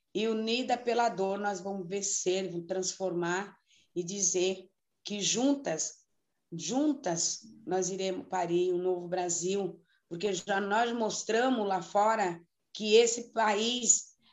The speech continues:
né, esse país da, da Mil e Uma Maravilha é tudo camuflado, é tudo coisa, tudo fake, é um país fake que nós temos.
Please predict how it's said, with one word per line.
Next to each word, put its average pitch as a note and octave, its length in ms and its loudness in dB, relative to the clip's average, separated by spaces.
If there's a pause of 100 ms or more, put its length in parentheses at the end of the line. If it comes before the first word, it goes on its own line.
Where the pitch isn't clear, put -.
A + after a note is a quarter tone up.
né, G#3+ 280 2
esse F3 260 -6
país G3+ 500 2
da, F#3 360 4
da F#3 260 0
Mil G3+ 180 -2
e A3+ 140 -2
Uma G#3 180 0
Maravilha F#3+ 960 -2 (220)
é G3 60 0
tudo A3+ 260 -8
camuflado, G3+ 1000 0 (300)
é F3 80 -4
tudo A#3 220 -8
coisa, C4 280 4
tudo C#4+ 220 0
fake, A3+ 480 4
é G#3+ 60 6
um G#3+ 100 -2
país A3+ 380 0
fake A3 680 0
que F#3+ 80 -6
nós F#3+ 240 2
temos. F3 380 -2